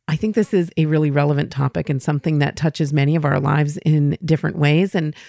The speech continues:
a really important one because we're called to love everyone. And sometimes I think people misinterpret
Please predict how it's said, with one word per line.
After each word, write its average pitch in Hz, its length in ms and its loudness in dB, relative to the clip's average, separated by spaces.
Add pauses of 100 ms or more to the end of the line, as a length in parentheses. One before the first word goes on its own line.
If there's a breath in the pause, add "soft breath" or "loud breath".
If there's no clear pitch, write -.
(160 loud breath)
a 190 80 -2
really 214 360 2
important 175 560 -2
one 175 380 -4
because 170 520 -2 (340 soft breath)
we're 196 180 0
called 220 580 0 (180)
to 220 460 0 (140)
love 151 760 0 (500)
everyone. 233 800 -2 (480 soft breath)
And 180 500 2
sometimes 190 920 -2 (320)
I 165 120 4
think 175 300 -4
people 165 480 0
misinterpret 170 920 -2